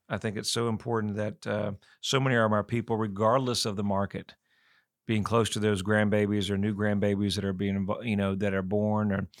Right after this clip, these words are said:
they're in different areas. And, um, so a lot of people that we have, I can't tell you how many people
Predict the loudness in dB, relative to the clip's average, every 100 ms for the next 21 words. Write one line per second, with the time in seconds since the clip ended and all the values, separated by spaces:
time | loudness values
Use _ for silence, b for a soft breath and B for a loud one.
0 | B B -4 -2 0 0 -2 -2 -2 -2
1 | 0 2 2 0 -2 -4 -4 -2 -2 -4
2 | -4 -6 -8 -12 -8 -2 -2 0 0 0
3 | -4 -4 -2 -2 -2 -2 2 2 2 0
4 | -2 -2 -4 -4 -2 -2 0 -2 -4 -6
5 | -6 -8